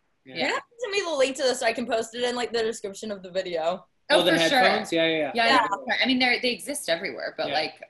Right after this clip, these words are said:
Speaker 3: I'll have to see what, what, what ones he has. But they're, they're pretty remarkable.
Speaker 1: They're amazing. So fully, like, boom, you can't hear. We're like,
Speaker 3: Yeah,
Speaker 1: "Hey,
Speaker 3: you can't. You,
Speaker 1: hey,
Speaker 3: like, yell at
Speaker 1: John,"
Speaker 3: him across
Speaker 1: just
Speaker 3: the room, and he's just
Speaker 1: nothing.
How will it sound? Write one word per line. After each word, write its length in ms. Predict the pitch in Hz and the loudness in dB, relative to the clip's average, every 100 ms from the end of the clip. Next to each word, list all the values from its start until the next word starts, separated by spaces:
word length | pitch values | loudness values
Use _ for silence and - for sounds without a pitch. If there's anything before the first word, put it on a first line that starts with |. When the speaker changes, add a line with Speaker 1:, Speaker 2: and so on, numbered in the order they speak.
| - | -4
Speaker 3:
I'll 200 | 160 165 | -2 -2
have 180 | 185 - | -4 -8
to 80 | 160 | -10
see 180 | 180 | -10
what, 280 | 160 156 - - | -6 -6 -8 -10
what, 300 | 170 - - _ - | -8 -8 -12 _ -14
what 180 | 170 | -12
ones 220 | 143 127 - | -10 -10 -12
he 120 | 165 | -8
has. 200 | 151 151 | -8 -8
But 140 | 180 | -8
they're, 180 | 220 214 | -4 -4
they're 180 | 233 233 | -4 -6
pretty 240 | - 311 226 | -2 -2 0
remarkable. 640 | 165 156 160 156 143 117 | -2 -6 -6 -8 -8 -6
Speaker 1:
They're 180 | 143 139 | -4 -6
amazing. 380 | 127 127 120 123 123 _ - | -6 -12 -14 -20 _ _ -18
So 280 | - 190 | -10 -10
fully, 380 | 190 - 165 160 | -10 -2 2 2
like, 220 | 147 - | 0 -4
boom, 320 | - 143 123 175 | -10 -10 -10 -8
you 140 | 180 | -6
can't 180 | 175 185 | -6 -6
hear. 200 | 175 170 - _ | -8 -10 -12 _
We're 100 | 185 | 2
like, 200 | 185 165 | 4 4
Speaker 3:
Yeah, 60 | 220 | 6
Speaker 1:
"Hey, 160 | 208 214 | 6 6
Speaker 3:
you 60 | |
can't. 280 | 240 180 165 - - | 6 4 2 -4 2
You, 100 | 240 | 6
Speaker 1:
hey, 160 | 240 | 6
Speaker 3:
like, 100 | 208 | 6
yell 180 | 214 - | 6 6
at 60 | 190 | 6
Speaker 1:
John," 80 | 196 | 2
Speaker 3:
him 60 | |
across 220 | 175 190 175 | -2 -2 -2
Speaker 1:
just 60 | 185 | -2
Speaker 3:
the 40 | |
room, 80 | 180 | -6
and 80 | 170 | -2
he's 120 | 160 165 | -2 -2
just 160 | 143 | -4
Speaker 1:
nothing. 180 | 160 | -4